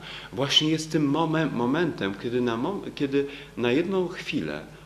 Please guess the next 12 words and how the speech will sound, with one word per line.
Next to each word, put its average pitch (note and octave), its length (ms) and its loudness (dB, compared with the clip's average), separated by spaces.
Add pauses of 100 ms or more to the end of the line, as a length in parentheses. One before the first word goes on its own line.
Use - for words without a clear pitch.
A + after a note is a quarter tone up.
otwiera E3+ 500 -2
się D3+ 280 0
coś - 520 -6 (560)
i C3 120 2
do B2+ 120 2
twojego D3+ 400 -2
umysłu C3+ 400 -4
wpływa C3 340 -2
nowa B2+ 300 -4
jakość. - 640 -10 (340)
Nowa C3 280 -4
jakość. - 640 -12